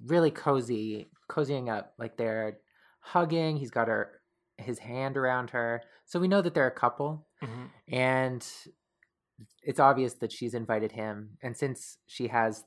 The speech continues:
Speaker 1: the keys, it's not gonna be that big of an issue to have these extra people, especially not Jevin, who
Speaker 2: Mm-hmm.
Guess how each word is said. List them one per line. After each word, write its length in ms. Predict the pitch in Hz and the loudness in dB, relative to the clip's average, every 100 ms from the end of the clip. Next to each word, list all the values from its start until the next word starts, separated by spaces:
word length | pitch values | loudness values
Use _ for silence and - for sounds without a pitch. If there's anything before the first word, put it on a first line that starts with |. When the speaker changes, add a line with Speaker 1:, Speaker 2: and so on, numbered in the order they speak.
| _ | _
Speaker 1:
the 80 | 120 | -12
keys, 300 | - 185 170 | -4 0 0
it's 160 | 139 - | 0 -2
not 140 | 117 | -4
gonna 100 | 113 | -4
be 80 | 113 | -4
that 200 | 110 107 | -4 -2
big 160 | 110 107 | -2 -4
of 60 | |
an 60 | 104 | -8
issue 400 | 107 - 110 101 | -10 -8 -8 -8
to 280 | - 101 104 104 - | -6 -8 -8 -14 -8
have 180 | 113 110 | -4 -4
these 160 | 104 | -4
extra 340 | 98 101 - - | -8 -10 -10 -12
people, 400 | - 113 - - | -8 -8 -8 -10
especially 540 | 117 - 165 147 - 113 | -10 -2 0 2 0 -4
not 260 | 107 107 - _ _ | -4 -6 -10 _ _
Jevin, 520 | - 117 117 - - 107 | -6 -2 -2 -4 -14 -14
who 140 | 110 101 | -10 -6
Speaker 2:
Mm-hmm. 380 | 143 113 139 | -6 -6 -8